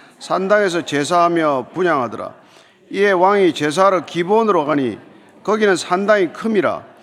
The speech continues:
솔로몬이 그 제단에 일천 번제를 드렸더니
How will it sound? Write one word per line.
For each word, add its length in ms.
솔로몬이 520
그 120
제단에 540
일천 460
번제를 480
드렸더니 680